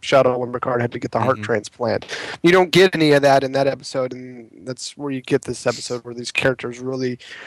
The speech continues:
Speaker 1: really do bond, and they really do care about each other more than just, you know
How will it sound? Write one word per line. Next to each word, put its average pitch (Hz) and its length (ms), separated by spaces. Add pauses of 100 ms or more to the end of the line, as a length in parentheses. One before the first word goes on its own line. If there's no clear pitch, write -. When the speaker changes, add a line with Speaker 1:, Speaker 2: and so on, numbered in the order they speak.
(160)
Speaker 1:
really 160 240
do 147 160
bond, 131 460
and 123 100
they 120 80
really 135 380
do 135 160
care 147 400
about 127 320 (120)
each 139 200
other 135 240
more 135 400
than 123 180
just, 127 320
you 127 80
know 117 380